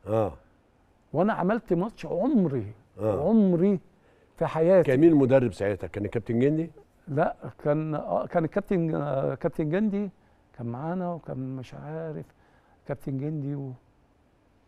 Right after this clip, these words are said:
Speaker 2: آه، كابتن جندي اللي كان معانا.
Speaker 1: آه، كابتن جندي.
Speaker 2: آه،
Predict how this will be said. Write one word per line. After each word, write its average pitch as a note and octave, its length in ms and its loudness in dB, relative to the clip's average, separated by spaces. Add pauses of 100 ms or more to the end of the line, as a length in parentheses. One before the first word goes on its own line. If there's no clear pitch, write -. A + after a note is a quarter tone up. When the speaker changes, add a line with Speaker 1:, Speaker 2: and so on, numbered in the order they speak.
(200)
Speaker 2:
آه، D#3 60 0
كابتن F3 360 0
جندي G3 220 2
اللي C3 100 -2
كان D3 140 -2
معانا. B2+ 300 -6 (160)
Speaker 1:
آه، G#2 100 -6
كابتن A2+ 360 -2
جندي. B2 260 0
Speaker 2:
آه، C3 260 -6